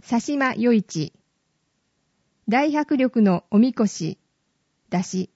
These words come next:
ゲームコーナー、水鉄砲合戦など。消防車体験コーナー、など。詳細は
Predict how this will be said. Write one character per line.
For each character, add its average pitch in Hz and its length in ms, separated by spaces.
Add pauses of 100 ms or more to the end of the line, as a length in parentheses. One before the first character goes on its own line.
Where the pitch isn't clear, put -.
(1040)
ゲ 277 200
ー 302 40
ム 302 140
コ 302 180
ー 285 40
ナ 180 400
ー、 - 60 (720)
水 214 240
鉄 247 160 (100)
砲 233 140
合 220 140
戦 185 260
な 170 140
ど。 147 160 (1040)
消 294 320
防 294 220
車 220 180
体 240 240
験 247 240
コ 240 200
ー 220 40
ナ 175 360
ー、 - 120 (200)
な 208 140
ど。 170 200 (840)
詳 277 240
細 262 280
は 226 220